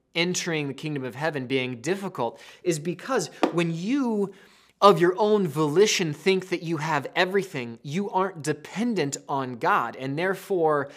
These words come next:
you aren't reliant on God, and therefore on a day-to-day basis, you don't surrender yourself to God and ask and say, "God, I need to eat today. Please bring me today this, my daily bread." You don't, you don't pray that because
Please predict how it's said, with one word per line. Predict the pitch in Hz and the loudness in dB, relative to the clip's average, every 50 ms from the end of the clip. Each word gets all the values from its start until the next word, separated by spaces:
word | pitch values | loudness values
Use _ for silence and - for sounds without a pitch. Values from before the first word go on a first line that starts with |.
| - - - _ | -18 -20 -18 _
you | 147 156 170 202 | -6 -6 -4 0
aren't | 196 170 170 156 | 2 2 2 4
reliant | 156 151 143 139 131 139 143 147 165 196 208 196 185 160 - | 2 2 2 2 2 2 2 2 2 0 0 -2 -2 -2 -2
on | 143 131 127 123 123 | -2 -2 -2 -4 -6
God, | 107 117 104 101 98 98 107 127 - | -4 -4 -2 -2 -2 -4 -8 -8 -6
and | - 147 147 156 | -4 -2 0 2
therefore | 165 165 160 - 170 165 | 0 0 0 2 0 2
on | 151 156 147 | 2 2 0
a | 139 | -2
day-to-day | 131 123 165 170 185 175 170 147 151 143 | 0 0 0 2 4 2 2 2 0 0
basis, | 127 151 151 180 180 180 151 131 - 127 | 0 0 0 2 0 0 -4 -6 -4 -4
you | 160 175 | 2 4
don't | 185 185 175 160 | 4 4 4 4
surrender | - - - 170 147 135 151 175 180 180 170 | 2 2 2 2 2 4 4 2 4 4 2
yourself | 160 147 143 143 131 - - 151 135 - - - | 2 2 2 2 0 0 2 2 2 0 0 -4
to | - - 262 277 | -2 0 0 2
God | 196 160 143 127 131 131 | 4 4 4 4 2 0
and | 127 123 - | -4 -6 -4
ask | 165 175 185 160 147 - - - | -2 0 0 0 0 -2 -4 -6
and | 139 127 | -6 -4
say, | 120 - 220 202 170 139 - - - - - _ | -2 0 0 2 2 0 -2 -6 -12 -20 -18 _
"God, | - 151 147 143 - - - - - - _ | 2 2 2 2 0 -8 -20 -20 -20 -6 _
I | - 160 180 | 2 4 4
need | 175 180 196 196 175 131 | 4 2 0 0 0 0
to | 139 123 - - _ 170 | -2 -2 -4 -6 _ -6
eat | 185 233 247 247 - - - _ _ _ - | -6 -4 -4 -6 -10 -14 -14 _ _ _ -2
today. | - 180 170 143 143 127 120 117 117 120 135 - _ _ _ _ _ _ _ _ _ _ _ _ _ _ _ _ _ _ _ _ _ _ _ | 0 0 2 2 0 0 0 -4 -6 -8 -10 -14 _ _ _ _ _ _ _ _ _ _ _ _ _ _ _ _ _ _ _ _ _ _ _
Please | - - 185 226 285 294 269 202 147 123 107 - - _ _ _ _ _ _ _ | -10 -2 0 2 2 2 0 -2 -2 -4 -4 -6 -8 _ _ _ _ _ _ _
bring | - 165 196 240 254 240 233 | 2 4 4 4 4 4 2
me | 233 233 214 | 2 2 0
today | - - - - 185 139 123 - 175 175 196 214 202 | -2 -4 -2 -2 -2 0 4 4 6 8 8 6 6
this, | 160 139 135 180 208 202 - - | 2 2 4 4 4 4 2 0
my | 170 175 170 | 2 0 0
daily | 156 131 160 165 180 185 196 196 175 | 2 2 4 6 6 6 6 4 -2
bread." | 143 117 127 135 135 165 240 285 196 135 | -6 -6 -6 -4 0 2 2 2 2 0
You | 151 175 | 0 0
don't, | 202 214 196 208 | 0 0 -2 -4
you | 185 185 | -2 0
don't | 190 220 220 214 | 0 0 0 -2
pray | - - - - 214 254 311 320 | -6 -14 -6 -2 -2 0 0 -2
that | 226 143 104 104 - 143 | -2 -4 -6 -6 -6 -6
because | 147 147 - 190 196 185 180 - | -6 -6 -2 0 0 0 0 -4